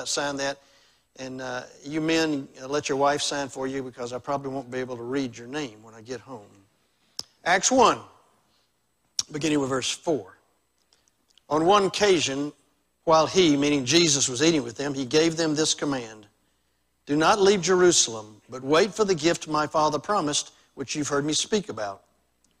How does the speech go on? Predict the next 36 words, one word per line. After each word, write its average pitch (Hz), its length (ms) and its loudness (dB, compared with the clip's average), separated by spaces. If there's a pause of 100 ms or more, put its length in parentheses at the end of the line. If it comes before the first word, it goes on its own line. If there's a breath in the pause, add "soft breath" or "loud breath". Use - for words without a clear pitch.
(200)
For - 80 -6
John 202 320 4
baptized 165 580 2
with 143 140 -10
water, 147 400 -2 (680)
but 139 100 -6
in 151 120 2
a 147 60 0
few 202 200 0
days 175 380 4
you'll 175 100 2
be 151 120 2
baptized 143 680 -4
with 139 80 -8
the 120 80 -10
Holy 139 240 -2
Spirit." - 480 -2 (1500)
Then 233 140 4
they 196 140 6
gathered 165 320 4
around 147 400 0
him 156 160 -4
and 139 100 -6
asked 143 240 -2
him, 156 80 -2
"Lord, 185 300 4
are 190 40 4
you 165 60 2
this 208 220 2
time 190 260 -2
gonna 190 140 2
restore 175 380 2
the 190 60 -2
kingdom 156 360 -4
of 190 100 0
Israel?" 107 540 -4